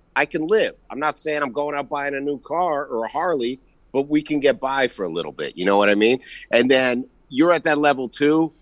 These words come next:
where obviously it's like, "Okay, we're not, I don't gotta fucking sell everything I have," but look at, uh, on the lower levels, people that didn't have their first month of rent and people that are hoping that those rent breaks are given. And then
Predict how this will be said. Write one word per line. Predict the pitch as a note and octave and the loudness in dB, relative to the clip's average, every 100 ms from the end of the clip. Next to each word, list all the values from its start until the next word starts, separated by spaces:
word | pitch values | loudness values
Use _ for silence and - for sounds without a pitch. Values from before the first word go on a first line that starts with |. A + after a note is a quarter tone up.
| _ | _
where | G#2+ A#2 C3 | 2 2 4
obviously | B2 B2 B2 - B2+ | 2 2 -4 -4 -4
it's | B2 | -4
like, | C#3 F#3 | -6 -4
"Okay, | F#3+ | -2
we're | F3 | -2
not, | F3 E3 D#3+ | 0 0 0
I | D3 | -2
don't | B2+ D#3 | 0 -4
gotta | D#3+ C#3+ | -4 -8
fucking | - D#3 C3+ | -8 -8 -8
sell | - D3 D3 | -6 -4 -4
everything | C#3 C#3 C3+ | -6 -10 -10
I | |
have," | C3 F3 D3+ | -6 -6 -4
but | C3+ | -4
look | C#3 E3+ F3 | 0 0 0
at, | D#3+ | -2
uh, | C#3+ B2 D3+ | -4 -2 0
on | C3+ | 2
the | C3+ | 2
lower | B2 C3 C3 | 4 4 6
levels, | A#2 F#2 F2+ | 2 0 -4
people | - C3 B2 | -8 -8 0
that | A2 F2+ _ | 0 0 _
didn't | B2+ C#3 C#3 | 0 0 0
have | - A#2 G#2+ | -4 -2 0
their | F#2+ G2+ | -2 -2
first | A2 G2+ - | 0 -2 0
month | F#2 F2+ | -2 -2
of | F2+ | -4
rent | F2 D#2+ - | -4 -4 -6
and | G#2 D#2+ | -10 -4
people | B2 A#2+ | -2 0
that | G#2+ G2 | 0 0
are | - - | -4 2
hoping | C#3+ C#3 A2 F#2 - _ _ _ - | 2 4 0 -2 -6 _ _ _ 0
that | G#2 G2 - | 2 2 0
those | A2 A2 G2 | 4 4 4
rent | F#2+ A2+ A2+ - | 2 2 0 -6
breaks | G2 A2 G2 - | 2 2 2 -2
are | |
given. | F2+ A2 G2+ F#2 | 0 2 2 0
And | F#2 G2+ | -4 2
then | G#2 G2+ | 0 0